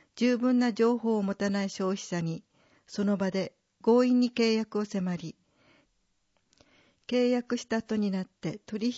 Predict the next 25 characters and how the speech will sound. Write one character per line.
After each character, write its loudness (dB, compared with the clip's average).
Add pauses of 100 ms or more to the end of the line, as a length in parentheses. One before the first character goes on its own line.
(120)
引 0
額 -2
を 0
減 -2
額 -6
し -14
た -6
り、 -8 (600)
高 2
額 0
な -2
キ -6
ャ 0
ン -4
セ -4
ル -2
料 -2
を -4
請 -6
求 -4
し -12
た -4
り -6
す -10
る -6